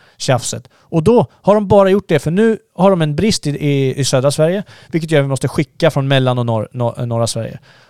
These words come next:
Och då blir det ett svinn, för m-, vi har inget effektivt sätt.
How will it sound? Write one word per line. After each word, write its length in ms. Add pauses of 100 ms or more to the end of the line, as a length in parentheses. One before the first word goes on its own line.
(120)
Och 140
då 100
blir 120
det 80
ett 80
svinn, 540
för 280
m-, 380
vi 140
har 180
inget 220
effektivt 600
sätt. 460